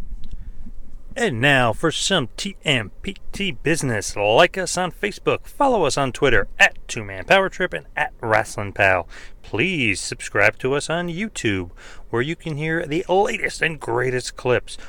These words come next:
Also, subscribe to us on iTunes. While you're there, check out the feed for prior legendary episodes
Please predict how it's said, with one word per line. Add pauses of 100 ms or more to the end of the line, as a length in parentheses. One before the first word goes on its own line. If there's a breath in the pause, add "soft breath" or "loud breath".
Also,
subscribe
to
us
on
iTunes. (360 loud breath)
While
you're
there,
check
out
the
feed
for
prior
legendary
episodes